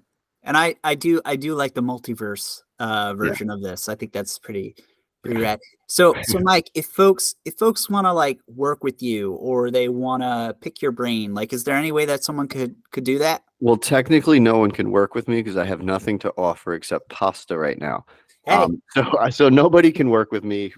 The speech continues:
Speaker 2: for coaching or official mentoring or a-, anything like <laughs> that. But, uh, I don't have any intention on officially starting a business right now.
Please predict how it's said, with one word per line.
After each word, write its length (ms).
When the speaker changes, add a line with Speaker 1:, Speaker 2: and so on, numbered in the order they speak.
Speaker 2:
for 200
coaching 500
or 220
official 400
mentoring 460
or 200
a-, 120
anything 320
like 140
<laughs> 140
that. 280
But, 240
uh, 220
I 160
don't 220
have 180
any 220
intention 460
on 140
officially 460
starting 380
a 20
business 480
right 180
now. 300